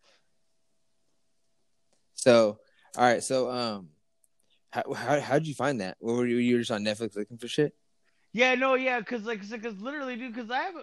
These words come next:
Speaker 2: 'cause I don't really watch, uh, like, like, T V shows anymore. Mostly, like, really, I'm on, uh,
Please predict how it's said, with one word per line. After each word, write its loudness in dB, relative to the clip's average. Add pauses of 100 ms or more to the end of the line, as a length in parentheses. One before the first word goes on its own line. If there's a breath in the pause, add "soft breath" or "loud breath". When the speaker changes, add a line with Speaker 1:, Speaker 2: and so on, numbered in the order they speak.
Speaker 2:
'cause -10
I -2
don't -6
really -8
watch, -4
uh, -2
like, -6
like, -12
T -8
V -8
shows -8
anymore. -10
Mostly, -8
like, -6
really, -4
I'm -6
on, -6
uh, -6